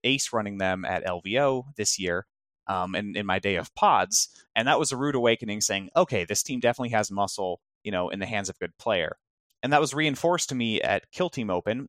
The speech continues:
um, when I saw a player named Layla running them. And I sort of walked past her games a few times. And every time I walked past one of her games, I saw her in her opponent's drop zone,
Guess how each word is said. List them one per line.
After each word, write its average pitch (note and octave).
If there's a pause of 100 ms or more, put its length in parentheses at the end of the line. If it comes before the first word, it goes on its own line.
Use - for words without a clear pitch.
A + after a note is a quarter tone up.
um, G2
when G#2+
I G2+
saw G#2
a F#2+
player G#2
named F#2+
Layla A#2
running E2+
them. E2 (420)
And G#2+
I G2+
sort C3+
of A2+
walked C3
past C3
her A#2
games A#2
a -
few F2
times. D2+
And G#2+
every D3
time C3+
I B2+
walked G#2+
past -
one D#2+
of -
her F2+
games, G#2 (320)
I A2+
saw C3
her A#2+ (260)
in F#3
her E3+
opponent's C#3
drop B2
zone, F2+